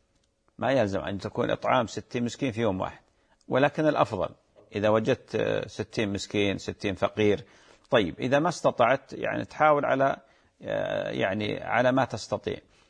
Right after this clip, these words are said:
تبحث حتى تجد ستين مسكيناً. والإطعام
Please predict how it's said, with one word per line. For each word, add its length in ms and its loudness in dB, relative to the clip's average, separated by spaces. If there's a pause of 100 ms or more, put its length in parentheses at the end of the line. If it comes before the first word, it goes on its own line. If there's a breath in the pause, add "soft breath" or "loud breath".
(200 soft breath)
تبحث 380 0
حتى 300 -2
تجد 240 -2
ستين 480 -4
مسكيناً. 440 -10 (420 soft breath)
والإطعام 1160 2